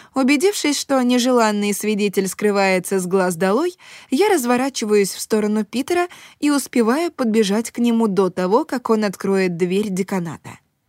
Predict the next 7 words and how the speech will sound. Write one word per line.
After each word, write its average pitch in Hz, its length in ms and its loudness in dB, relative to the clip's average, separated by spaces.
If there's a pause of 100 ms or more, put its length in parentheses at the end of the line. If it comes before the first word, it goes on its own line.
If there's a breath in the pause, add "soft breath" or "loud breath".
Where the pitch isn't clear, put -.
(460 soft breath)
Я 247 220 2
хватаю 196 520 2
парня 202 360 -2
за 185 140 -2
плечо 220 320 -2
и 330 100 0
останавливаю. 185 1000 -2